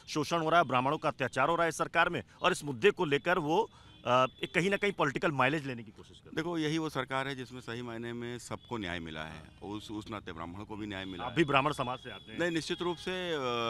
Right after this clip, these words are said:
Speaker 2: इसको
Speaker 1: हाँ।
Speaker 2: कौन ठुकरा सकता है?
Speaker 1: हाँ।
Speaker 2: उत्तर प्रदेश की राजनीति में इसको ठुकराया नहीं जा सकता।
Speaker 1: हाँ।
Speaker 2: लेकिन जिस प्रकार
Speaker 1: ब्राह्मणों
Speaker 2: से
Speaker 1: की रो-,
Speaker 2: आज
Speaker 1: भूमिका बड़ी, बहुत इंपॉर्टेंट है।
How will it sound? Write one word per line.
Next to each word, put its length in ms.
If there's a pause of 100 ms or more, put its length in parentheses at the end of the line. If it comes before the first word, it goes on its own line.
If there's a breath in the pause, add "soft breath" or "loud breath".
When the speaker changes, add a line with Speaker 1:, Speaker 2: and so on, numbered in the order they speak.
(160)
Speaker 2:
इसको 180
Speaker 1:
हाँ। 100
Speaker 2:
कौन 160
ठुकरा 280
सकता 320
है? 240
Speaker 1:
हाँ। 60
Speaker 2:
उत्तर 180
प्रदेश 260
की 100
राजनीति 420
में 60
इसको 160
ठुकराया 380
नहीं 180
जा 120
सकता। 360 (180 loud breath)
Speaker 1:
हाँ। 180
Speaker 2:
लेकिन 240
जिस 140
प्रकार 140
Speaker 1:
ब्राह्मणों 240
Speaker 2:
से 40
Speaker 1:
की 60
रो-, 120
Speaker 2:
आज 80
Speaker 1:
भूमिका 320
बड़ी, 160
बहुत 220
इंपॉर्टेंट 400
है। 140